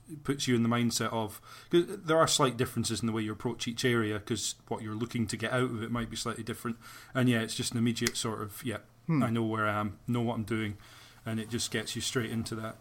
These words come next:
Speaker 1: Yeah, absolutely.
Speaker 2: Yeah, it's kind of like the diddle-diddle-diddle from the Mario <laughs> one two level. You know, you, you know you're underground.
Speaker 1: <laughs>
Speaker 2: You know that things are gonna change, and you know it's very similar to that in my head, 'cause I, I, I know that the rules are starting to change, uh,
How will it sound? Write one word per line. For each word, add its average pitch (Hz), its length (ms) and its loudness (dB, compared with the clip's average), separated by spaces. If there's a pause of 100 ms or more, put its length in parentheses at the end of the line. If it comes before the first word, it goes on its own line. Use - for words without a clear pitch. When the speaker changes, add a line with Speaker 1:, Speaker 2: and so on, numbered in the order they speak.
Speaker 1:
Yeah, 113 240 -8 (200)
absolutely. 117 420 -10 (300)
Speaker 2:
Yeah, 160 160 -2
it's 139 100 -6
kind 180 200 6
of 156 60 8
like 156 160 12
the 147 240 6
diddle-diddle-diddle 135 680 6 (100)
from 131 160 4
the 127 60 6
Mario 131 400 8
<laughs> 131 100 6
one 135 100 6
two 165 200 6
level. 113 200 2
You 113 60 -2
know, 117 80 0
you, 135 260 -2 (100)
you 160 80 4
know 165 100 12
you're 170 180 12
underground. 135 580 8 (120)
Speaker 1:
<laughs> 143 120 -4
Speaker 2:
You 165 80 8
know 180 120 12
that 165 100 10
things 170 200 8
are 147 40 6
gonna 147 160 10
change, 127 600 2
and 143 280 2 (240)
you 185 80 2
know 185 40 8
it's 170 140 6
very 180 200 10
similar 170 260 6
to - 120 -6
that 104 120 0
in 123 80 0
my 117 160 0
head, 131 200 0
'cause - 400 0 (120)
I, 135 60 2
I, 135 200 2 (200)
I 139 60 2
know 139 140 6
that 120 100 2
the 135 160 0
rules 147 200 2
are 127 40 -2
starting 135 260 2
to - 80 -8
change, 127 460 0
uh, 117 220 -4